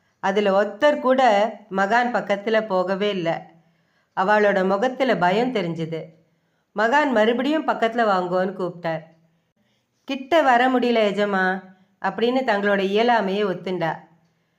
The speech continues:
அவ எத்தனை பேர் இருக்கான்னு பார்த்து, "எல்லாருக்கும் தலா நூறு ரூபா கொடுத்து அனுப்பு" அப்படின்னு காரியஸ்தர்களுக்கு உத்தரவிட்டார் மகான்.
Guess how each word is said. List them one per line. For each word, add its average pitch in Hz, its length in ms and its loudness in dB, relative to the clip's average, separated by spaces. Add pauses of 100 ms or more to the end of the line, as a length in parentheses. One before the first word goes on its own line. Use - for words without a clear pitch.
(380)
அவ 214 340 4
எத்தனை 302 340 2
பேர் 294 220 2
இருக்கான்னு 240 540 2
பார்த்து, 214 720 0 (320)
"எல்லாருக்கும் 240 800 2 (320)
தலா 247 360 2
நூறு 247 340 2
ரூபா 247 280 2
கொடுத்து 240 340 -2
அனுப்பு" 196 560 -2 (400)
அப்படின்னு 214 420 -2
காரியஸ்தர்களுக்கு 214 1120 0
உத்தரவிட்டார் 175 600 -2
மகான். 156 440 -4